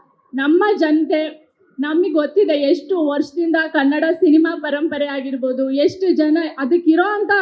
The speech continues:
ಇದನ್ನ ನಾವು ಹೇಳಕ್ ಆಗದೇ ಇಲ್ಲ. ಒಳ್ಳೆ ಸಿನಿಮಾ ಇದ್ರೆ ನಮ್ ಕನ್ನಡಿಗರ ಸಿನಿಮಾ ನೋಡೇ ನೋಡ್ತಾರೆ, ಅದಕ್ಕೆಲ್ಲ ನಾವೇ ಸಾಕ್ಷಿ. So ಸೂತ್ರಧಾರಿ ಅಷ್ಟೇ, ಮೇ ಒಂಬತ್ತನೇ ತಾರೀಕು ಬರ್ತಾ ಇದೀವಿ.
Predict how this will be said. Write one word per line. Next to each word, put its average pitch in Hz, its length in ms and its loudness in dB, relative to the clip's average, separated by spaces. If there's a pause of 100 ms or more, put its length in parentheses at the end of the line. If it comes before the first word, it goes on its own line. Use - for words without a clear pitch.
(160)
ಇದನ್ನ 381 200 2
ನಾವು 320 180 4
ಹೇಳಕ್ 359 280 2
ಆಗದೇ 320 480 0
ಇಲ್ಲ. 277 100 -4 (540)
ಒಳ್ಳೆ 339 280 0
ಸಿನಿಮಾ 349 400 0
ಇದ್ರೆ 330 580 -2
ನಮ್ 294 180 2
ಕನ್ನಡಿಗರ 320 520 2
ಸಿನಿಮಾ 320 400 2
ನೋಡೇ 302 360 2
ನೋಡ್ತಾರೆ, 294 560 -4 (440)
ಅದಕ್ಕೆಲ್ಲ 320 420 -4
ನಾವೇ 320 360 2
ಸಾಕ್ಷಿ. 330 640 -4 (800)
So 294 320 4
ಸೂತ್ರಧಾರಿ 392 560 0
ಅಷ್ಟೇ, 339 260 0
ಮೇ 302 380 0
ಒಂಬತ್ತನೇ 320 460 2
ತಾರೀಕು 320 320 0
ಬರ್ತಾ 285 260 0
ಇದೀವಿ. 277 520 0